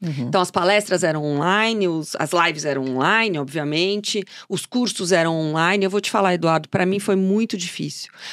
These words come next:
Speaker 2: porque eu tava muito acostumada a trabalhar meio olho no olho, sabe?
Speaker 1: Uhum.
Speaker 2: Você sabe que pr-, tem uma história muito interessante, que a minha primeira palestra online, assim, a primeira vez
Speaker 1: Uhum.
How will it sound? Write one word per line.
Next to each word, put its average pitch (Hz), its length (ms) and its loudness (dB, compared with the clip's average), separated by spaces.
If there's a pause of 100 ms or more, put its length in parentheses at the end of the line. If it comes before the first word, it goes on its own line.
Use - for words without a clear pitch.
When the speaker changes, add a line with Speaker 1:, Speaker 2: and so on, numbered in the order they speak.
(140)
Speaker 2:
porque 208 160 -2
eu 208 40 2
tava 202 200 2
muito 226 680 0 (540)
acostumada 202 680 0
a - 20 4
trabalhar 185 440 2
meio 196 220 2
olho 202 200 2
no 208 120 2
olho, 160 360 2
sabe? 156 200 0
Speaker 1:
Uhum. 147 60 -2
Speaker 2:
Você 233 100 -2
sabe 208 200 2
que - 120 -10
pr-, 185 300 0
tem 190 140 2
uma 190 160 4
história 180 300 2
muito 202 240 0
interessante, 180 720 2 (600)
que - 80 2
a 185 40 6
minha 208 220 2
primeira 214 960 2 (180)
palestra 180 600 2
online, 165 560 -2 (340)
assim, - 220 -6
a 160 40 -2
primeira 220 580 2
vez 175 440 2
Speaker 1:
Uhum. 165 80 -6